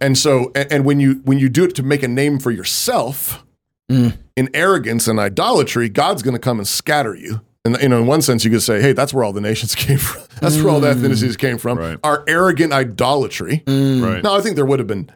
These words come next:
Speaker 1: naturally, different cultures would have developed as we scattered
Speaker 3: Over
Speaker 1: over
Speaker 3: time.
Speaker 1: the face of the
Speaker 3: Yeah.
Speaker 1: earth.
Speaker 3: Uh-huh.
Speaker 1: But the goal was still that God was gonna make Abraham, uh, uh, the blessing of all the nations of the earth.
Speaker 3: Right.
Speaker 2: Mm-hmm.
Speaker 1: And, uh, God's goal is still to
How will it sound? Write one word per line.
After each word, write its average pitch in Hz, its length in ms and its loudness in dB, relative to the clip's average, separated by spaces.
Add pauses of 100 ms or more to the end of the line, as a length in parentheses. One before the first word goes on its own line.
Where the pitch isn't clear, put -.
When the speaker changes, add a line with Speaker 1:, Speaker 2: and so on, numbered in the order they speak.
(180)
Speaker 1:
naturally, 117 760 0
different 104 400 -4
cultures 113 380 0
would 104 100 2
have 95 80 0
developed 107 400 0
as 95 80 -10
we 98 80 -8
scattered 101 300 -2
Speaker 3:
Over 98 100 -2
Speaker 1:
over 101 120 -4
Speaker 3:
time. 98 160 -4
Speaker 1:
the 104 60 0
face 101 140 -4
of 92 100 -6
the 98 80 -2
Speaker 3:
Yeah. 135 60 0
Speaker 1:
earth. 139 400 -2
Speaker 3:
Uh-huh. 90 220 -8 (120)
Speaker 1:
But 180 240 -4
the 143 60 2
goal 165 560 2
was 143 200 2
still 147 240 2
that 135 200 -4
God 151 240 2
was 202 160 0
gonna 147 280 0 (220)
make 143 400 0
Abraham, 139 760 2 (420)
uh, - 80 -2 (100)
uh, 139 120 2
the 127 140 0
blessing 156 480 2
of 135 220 0
all 147 240 4
the 143 80 2
nations 135 460 0
of 107 120 -2
the 104 160 -2
earth. - 360 -6
Speaker 3:
Right. - 140 -6
Speaker 2:
Mm-hmm. 117 460 2
Speaker 1:
And, 165 240 2 (120)
uh, 139 60 -2 (200)
God's 160 380 0
goal 117 520 0
is 123 140 0
still 120 560 0 (340)
to 156 240 0